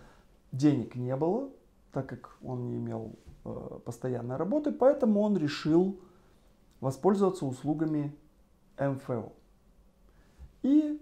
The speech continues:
он взял в нескольких М Ф О кредиты, э, на сумму от пяти до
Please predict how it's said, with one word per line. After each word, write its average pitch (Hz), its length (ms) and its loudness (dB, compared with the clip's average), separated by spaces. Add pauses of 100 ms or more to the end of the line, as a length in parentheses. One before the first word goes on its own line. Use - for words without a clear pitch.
(100)
он 185 220 2
взял 151 380 4
в 135 160 -4
нескольких 170 1000 -2
М 131 200 -4
Ф - 160 -10
О 139 360 -2 (1300)
кредиты, 214 600 -2 (1300)
э, 120 480 -4
на 143 140 -4
сумму 143 500 -2 (800)
от 135 240 -2
пяти 120 380 -6
до 110 420 -6